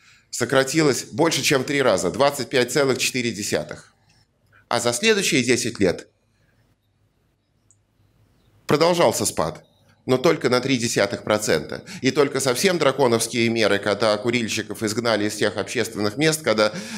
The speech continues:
сделали очень большие усилия, чтобы увеличить, э, кат-, фанта-, э, драматически увеличить, э, стоимость табачных изделий,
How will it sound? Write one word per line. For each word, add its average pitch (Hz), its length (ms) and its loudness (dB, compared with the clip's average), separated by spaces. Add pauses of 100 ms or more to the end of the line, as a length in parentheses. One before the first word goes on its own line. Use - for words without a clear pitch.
сделали 113 460 2
очень 117 280 2
большие 107 540 0 (220)
усилия, 120 400 0
чтобы 104 300 2
увеличить, 110 580 0 (240)
э, 104 320 4
кат-, 101 480 0
фанта-, 139 240 0
э, 117 340 4
драматически 147 640 0
увеличить, 104 600 -2 (340)
э, 98 240 2
стоимость 156 440 2
табачных 113 440 0
изделий, 104 500 0